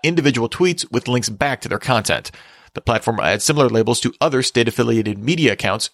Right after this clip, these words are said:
over the next few weeks. Meta opened up the ability for Facebook users in Ukraine to lock profiles and will be expanding these protections to users in Russia as well. Once locked, friends lists become unsearchable, posts are hidden, and profile photos can't be downloaded or enlarged.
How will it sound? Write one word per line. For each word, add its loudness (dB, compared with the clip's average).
over -2
the 2
next -2
few 2
weeks. -2
Meta 2
opened 2
up 0
the 0
ability 2
for -4
Facebook 0
users -4
in 0
Ukraine -2
to -2
lock 0
profiles 0
and -4
will 6
be 4
expanding 2
these -2
protections -2
to -8
users 2
in 0
Russia 0
as 0
well. 2
Once -2
locked, 2
friends 0
lists 0
become -6
unsearchable, 0
posts 2
are 0
hidden, -2
and 0
profile 2
photos 2
can't -4
be -10
downloaded 0
or -6
enlarged. -2